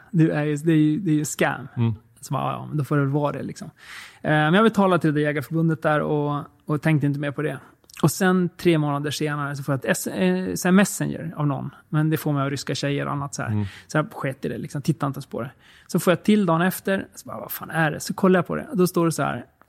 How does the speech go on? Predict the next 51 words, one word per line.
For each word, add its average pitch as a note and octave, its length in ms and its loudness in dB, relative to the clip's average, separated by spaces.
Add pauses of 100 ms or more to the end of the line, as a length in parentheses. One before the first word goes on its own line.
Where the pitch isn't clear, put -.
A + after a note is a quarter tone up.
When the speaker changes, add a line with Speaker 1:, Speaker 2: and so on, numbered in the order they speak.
Speaker 1:
"Om E3+ 140 6
du G#3 160 6
är F#3 60 4
Hans D#3+ 300 2
Berggren D3+ 400 0
som C#3+ 100 -8
har C#3+ 60 -2
satt C#3+ 240 -2
in D3 120 0
de D3 80 -4
här D3 80 -6
pengarna, D#3 600 2
då D#3+ 160 4
har E3 100 8
du D#3 60 4
vunnit D3+ 300 0
första D3 280 -2
pris C#3+ 300 -4
i - 20 -4
vårt C#3+ 220 -4
lotteri. D#3 540 -4
Det E3 100 -2
är D3+ 40 0
en E3+ 60 -4 (100)
all-inclusive D3+ 600 0
jakt - 200 -12
i C#3 40 -6
Nya C3+ 160 -8
Zeeland." D3 340 -8 (520)
Speaker 2:
Men B2+ 140 4
det B2 60 6
är - 40 6
inte F3 120 4
Speaker 1:
Eh, B2 40 0
Speaker 2:
klokt. C#3 380 2
Speaker 1:
nej, F3+ 160 4
det G#3 40 6
är G3+ 40 8
inte F#3 120 2
klokt, E3+ 200 -4
nej. C#3+ 120 -8
Speaker 2:
Ja. A#2 160 2 (280)
Speaker 1:
Så - 140 0
att, - 220 0
eh, F3+ 60 6
jag E3+ 360 4
flög F3 280 2
till E3 80 4
Nya D#3+ 140 4
Zeeland F#3 600 4
och D#3+ 400 -2